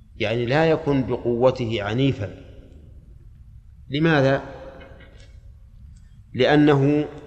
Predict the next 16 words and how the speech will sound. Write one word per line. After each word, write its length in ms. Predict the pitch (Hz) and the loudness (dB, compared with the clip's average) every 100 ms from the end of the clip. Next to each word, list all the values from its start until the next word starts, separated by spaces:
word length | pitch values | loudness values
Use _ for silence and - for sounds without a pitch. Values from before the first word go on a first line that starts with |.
| - - - - - - - - - | -20 -20 -20 -20 -20 -20 -20 -14 -6
إذا 200 | 123 123 | 0 0
كان 300 | 120 156 147 | 0 0 2
ضعيفا 600 | 127 117 120 104 107 98 - - - - - - - - - - - - - - | 2 0 0 -2 -4 -6 -10 -20 -20 -20 -20 -20 -20 -20 -20 -20 -20 -20 -20 -8
ضاعت 420 | 104 139 135 120 | 0 0 0 -4
الحقوق، 420 | 107 - 104 107 - - - - - - - - - - - - - - - - - - - - - - - | -8 -12 -14 -14 -14 -18 -20 -20 -20 -20 -20 -20 -20 -20 -20 -20 -20 -20 -20 -20 -20 -20 -20 -20 -20 -20 -8
وإن 280 | 127 135 135 | -4 -2 -2
كان 280 | 139 143 | 0 0
عنيفا 640 | 139 123 143 147 135 139 143 - - - - - - - - - - - | 0 0 0 -2 -2 -4 -4 -10 -18 -20 -20 -20 -20 -20 -20 -20 -20 -16
هابه 760 | 101 127 143 143 139 120 123 | -6 0 2 2 0 -2 -4
صاحب 480 | 107 - 135 - 123 | -6 -2 -2 -2 -8
الحق 440 | 120 - 127 - - - - - - - - - - - - - - - | -8 -6 -8 -10 -20 -20 -20 -20 -20 -20 -20 -20 -20 -20 -20 -20 -20 -18
ولم 520 | 98 110 127 131 127 | -8 0 2 2 0
يستطع 680 | 123 110 - 113 117 107 - | -2 -6 -10 -10 -6 -6 -6
أن 160 | 110 117 | -8 -6
يدلي 380 | 117 117 113 | -6 -4 -4
بحجته. 640 | 107 - 120 104 123 90 | -6 -8 -12 -8 -8 -8